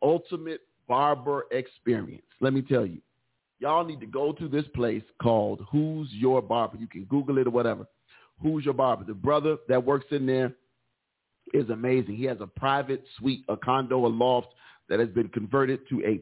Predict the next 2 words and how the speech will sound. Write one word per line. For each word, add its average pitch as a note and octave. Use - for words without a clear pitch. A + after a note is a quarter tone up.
personal B2+
barbershop. B2